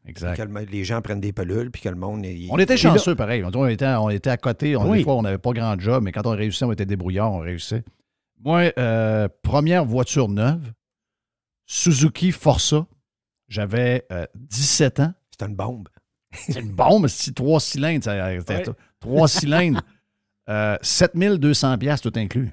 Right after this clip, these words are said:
Speaker 2: Manuel.
Speaker 1: Manuel.
Speaker 2: Ouais.
Speaker 1: Sept mille deux cents piastres. Dans ce temps-là, je faisais,
Speaker 2: Des
Speaker 1: je
Speaker 2: coups de
Speaker 1: brassais
Speaker 2: clutch,
Speaker 1: pas mal.
Speaker 2: t'en
Speaker 1: Je faisais,
Speaker 2: donnais.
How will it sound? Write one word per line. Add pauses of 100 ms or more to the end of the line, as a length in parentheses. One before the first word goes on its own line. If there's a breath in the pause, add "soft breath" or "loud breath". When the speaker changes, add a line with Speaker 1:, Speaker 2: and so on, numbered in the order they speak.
(160)
Speaker 2:
Manuel. (640)
Speaker 1:
Manuel. (340)
Speaker 2:
Ouais. (260)
Speaker 1:
Sept
mille
deux
cents
piastres.
Dans
ce
temps-là,
je
faisais, (220 soft breath)
Speaker 2:
Des
Speaker 1:
je
Speaker 2:
coups
de
Speaker 1:
brassais
Speaker 2:
clutch,
Speaker 1:
pas
mal.
Speaker 2:
t'en
Speaker 1:
Je
faisais,
Speaker 2:
donnais.